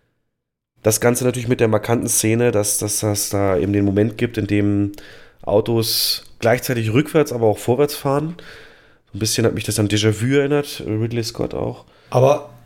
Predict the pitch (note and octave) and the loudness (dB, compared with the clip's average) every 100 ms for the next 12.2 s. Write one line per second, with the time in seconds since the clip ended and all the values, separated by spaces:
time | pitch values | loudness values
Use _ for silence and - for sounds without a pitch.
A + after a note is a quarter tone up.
0 | - _ _ _ _ _ _ _ _ _ | -20 _ _ _ _ _ _ _ _ _
1 | - B2 A3+ - - - F#3 G3+ - G#3 | -4 0 2 2 -2 0 4 4 4 4
2 | G3+ D3+ A2 G2 - - - - - D#3 | 4 2 0 -2 -4 -8 -12 -14 0 0
3 | - G3+ F3 F3+ D3+ A#2 - G#2+ B2+ - | 4 2 2 2 2 2 0 -4 -6 -8
4 | D3+ E3 D#3 E3+ E3+ E3+ G#3 G#3+ - _ | -8 -8 -6 -6 -2 2 2 2 -10 _
5 | _ _ _ - C3 - E3+ E3+ A#2+ C3 | _ _ _ -16 -10 2 4 4 6 6
6 | G3 A#3+ A#3+ G#3+ - - - - - _ | 6 6 4 0 -12 -20 -20 -20 -20 _
7 | _ _ - A#2+ - D3+ G3 - E3 E3 | _ _ 0 2 4 2 2 4 4 4
8 | D#3 D3+ A3 A3+ F3 - - - - D3+ | 2 4 4 6 4 0 -6 -12 2 2
9 | D3+ - E3+ D#3+ D#3 G3 D3 C3 A2 B2 | 2 0 4 6 6 4 4 2 2 2
10 | A#2+ B2+ C3 B2+ C#3+ F3 A#2 G#2 B2 A2+ | 4 4 6 6 4 2 0 2 0 2
11 | A2 G#2 G#2+ G#2 B2 B2 - A2 - C3 | 2 0 -2 -4 -8 -10 -10 -14 -18 -20
12 | B2 | -20